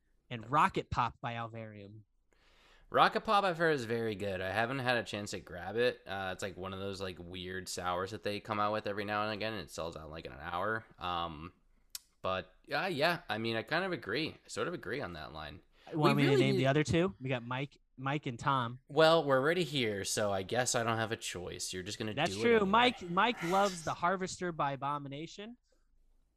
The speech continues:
Speaker 2: Yeah, that's a good beer.
Speaker 1: The Pun-, Pumpkin Ale. I don't know if that's a typo.
Speaker 2: Pun
Speaker 1: I don't know.
Speaker 2: King.
Speaker 1: By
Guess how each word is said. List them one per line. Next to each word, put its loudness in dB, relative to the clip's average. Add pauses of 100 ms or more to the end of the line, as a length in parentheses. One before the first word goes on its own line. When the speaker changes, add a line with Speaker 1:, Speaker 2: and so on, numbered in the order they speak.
(160)
Speaker 2:
Yeah, -10
that's -14
a -20
good -12
beer. -20
Speaker 1:
The -4 (260)
Pun-, 0 (240)
Pumpkin 0
Ale. -2
I -4
don't -2
know -2
if -6
that's -8
a -16 (240)
typo. -2
Speaker 2:
Pun -4
Speaker 1:
I -6
don't -4
know. -4
Speaker 2:
King. -8
Speaker 1:
By 2